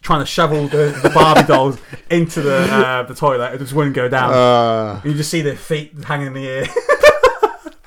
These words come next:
Speaker 1: So you know what my punishment was? True story. My, my sister was able to shave my hair off, number one.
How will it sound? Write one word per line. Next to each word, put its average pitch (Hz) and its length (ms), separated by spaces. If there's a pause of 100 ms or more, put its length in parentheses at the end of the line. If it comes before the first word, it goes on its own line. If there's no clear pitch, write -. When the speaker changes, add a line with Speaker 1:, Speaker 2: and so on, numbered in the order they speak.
(720)
Speaker 1:
So 185 120
you 175 140
know 185 80
what 185 100
my 185 80
punishment 151 440
was? 131 340 (580)
True 160 200
story. 147 460 (500)
My, 143 440 (280)
my 139 140
sister 139 400
was 131 120
able 135 280
to 123 100
shave 123 300
my 120 180
hair 117 260
off, 110 260
number 120 240
one. 107 300